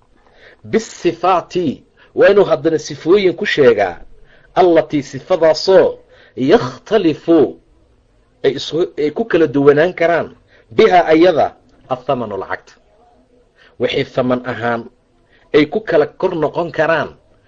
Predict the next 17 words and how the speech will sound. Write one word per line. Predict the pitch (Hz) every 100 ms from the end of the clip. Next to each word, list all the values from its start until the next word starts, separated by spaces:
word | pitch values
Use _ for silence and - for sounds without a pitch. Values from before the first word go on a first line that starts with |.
| -
waa | 131
inuu | 143 123
qofku | 127 - -
sheegaa. | - 95 92 82 76 _ _ - -
Shayga | - - 233 180 117 - _ _ _ 117
jinsigiisii | 180 190 143 131 123 123
baa | 90
la | 78
sheegay. | - 90 82 82 - _ _ _ _ _ _ _ _ _ _ _ _ _
Jinsigiisii | 101 104 - 110 160 143 - 87 - _ _
ayaa | - 123
la | 98 90
sheegay. | 87 85 82 80 - - - - - - - -
Jinsigiisa | 208 226 180 190 175
marka | 202 185
la | 147
sheego, | 120 - 104 98 -